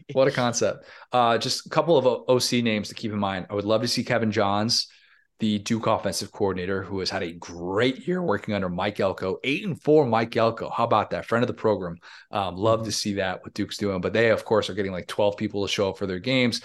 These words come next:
Speaker 1: Kevin Johns, very well-traveled O C, could work really well at a place like Arkansas. Personally, though, and this is the home run, swing for the fences move that I would love to see Pe-, Sam Pittman pull off, throw two million bucks at Tom Herman.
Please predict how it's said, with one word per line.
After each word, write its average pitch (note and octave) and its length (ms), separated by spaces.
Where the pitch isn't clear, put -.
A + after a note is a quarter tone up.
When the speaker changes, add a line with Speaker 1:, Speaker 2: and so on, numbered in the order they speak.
Speaker 1:
Kevin A2+ 240
Johns, G#2+ 260
very G2+ 160
well-traveled G2 640
O G2 80
C, F#2+ 260
could A2+ 180
work G#2+ 340
really A#2+ 460
well G2+ 200
at G2 60
a F#2 40
place G#2 300
like F#2+ 140
Arkansas. F#2+ 560
Personally, D#3+ 500
though, F3 380
and A2 100
this A2+ 140
is A#2+ 80
the A2+ 100
home A#2+ 320
run, A2+ 240
swing A#2 240
for A#2 140
the G2+ 80
fences G#2+ 400
move G#2+ 220
that G#2+ 80
I G2+ 40
would F#2 120
love G2+ 340
to G#2 60
see G#2+ 240
Pe-, G#2+ 300
Sam G#2+ 280
Pittman G#2 240
pull G2 240
off, G#2 260
throw B2+ 120
two D3 160
million B2 280
bucks G#2+ 240
at G2+ 100
Tom F#2+ 220
Herman. E2+ 320